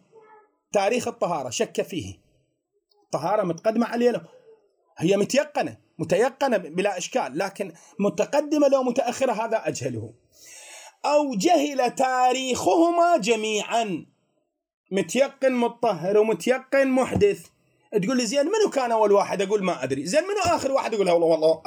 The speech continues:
هم ما أدري". ما تدري روح الطهر. كل هذا وفق يا قاعدة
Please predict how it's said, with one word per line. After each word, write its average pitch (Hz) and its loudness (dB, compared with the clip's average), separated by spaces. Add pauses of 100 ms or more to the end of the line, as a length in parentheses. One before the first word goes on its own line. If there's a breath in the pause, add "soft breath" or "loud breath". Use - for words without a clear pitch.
(140)
هم 208 -2
ما 165 -4
أدري". 113 -12 (1000)
ما 190 0
تدري 208 -2
روح 285 -2
الطهر. - -8 (2500)
كل 339 0
هذا 240 0
وفق 262 0
يا 262 4
قاعدة 185 2